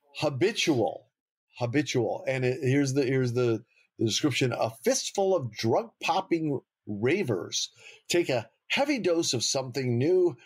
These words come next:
and unusual that leads to a hellish trip to an underground party at an abandoned asylum. God, the adjectives. In Salem, Massachusetts.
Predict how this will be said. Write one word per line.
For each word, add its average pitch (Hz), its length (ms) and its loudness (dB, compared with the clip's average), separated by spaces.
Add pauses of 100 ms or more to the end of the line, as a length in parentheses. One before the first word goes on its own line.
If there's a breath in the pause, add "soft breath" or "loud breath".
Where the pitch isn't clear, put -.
(140 soft breath)
and 147 120 0
unusual 143 580 0
that 120 160 0
leads 190 440 -2
to 151 140 2
a 107 100 0
hellish 185 440 -2
trip 170 320 0 (640)
to 175 100 2
an 160 80 2
underground 180 540 0
party 165 340 2
at 139 80 2
an 117 140 0
abandoned 135 580 -2
asylum. 117 760 0 (760)
God, 107 260 -2
the 101 100 -2
adjectives. 98 580 -4 (280 loud breath)
In 135 180 2
Salem, 208 600 2
Massachusetts. 147 1080 -2